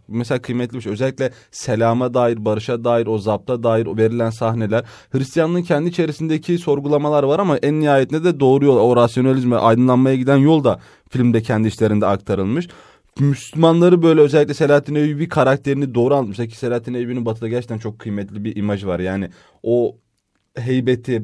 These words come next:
adalet duygusu ya da o yaptıkları Batı'da da gerçekten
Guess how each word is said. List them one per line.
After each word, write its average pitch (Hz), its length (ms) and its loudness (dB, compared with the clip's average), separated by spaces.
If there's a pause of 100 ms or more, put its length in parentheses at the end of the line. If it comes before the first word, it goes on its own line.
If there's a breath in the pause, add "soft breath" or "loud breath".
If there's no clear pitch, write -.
(100)
adalet 120 720 -2 (360)
duygusu 110 400 -8
ya 101 100 -6
da 107 40 -4
o 107 120 0
yaptıkları 113 560 -4
Batı'da 117 300 -4
da 120 80 -2
gerçekten 123 480 -2